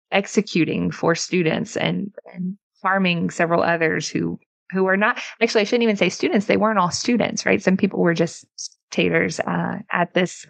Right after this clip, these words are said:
at this protest that had, um, extended on for several days. So anyway, after the death of, of Kent State students, there's kind of this,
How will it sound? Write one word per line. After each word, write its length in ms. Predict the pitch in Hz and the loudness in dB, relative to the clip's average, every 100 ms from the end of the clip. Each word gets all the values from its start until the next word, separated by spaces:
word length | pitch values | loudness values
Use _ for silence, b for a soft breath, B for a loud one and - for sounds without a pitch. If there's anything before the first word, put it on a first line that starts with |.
| _ _ _ - | _ _ _ -6
at 120 | 190 | -2
this 160 | 202 190 | 0 0
protest 480 | - 247 247 220 - | 0 0 2 -2 0
that 120 | - | -2
had, 280 | - 175 185 - | 0 0 -2 -6
um, 300 | - 175 170 | 0 2 2
extended 380 | 170 - 226 190 | -2 0 2 2
on 140 | 175 | 2
for 120 | 175 175 | 2 0
several 360 | - 160 190 | 0 0 0
days. 460 | 170 170 95 98 - B B _ _ | 2 2 4 2 -2 B B _ _
So 140 | - 196 | -2 2
anyway, 220 | 196 175 | 2 2
after 380 | - 202 - 202 | 2 0 0 2
the 120 | 170 | 2
death 400 | 175 175 170 - | 2 0 0 -2
of, 240 | - 170 165 - - | 0 0 -4 -16 -8
of 160 | 180 - | -8 -2
Kent 180 | 185 - | -2 -2
State 280 | - - - | -4 -6 -2
students, 420 | 202 202 175 - | 0 2 0 0
there's 220 | 180 175 | 0 0
kind 280 | - 214 214 | 0 0 2
of 200 | 196 - | 0 2
this, 400 | 175 - - | 0 0 -12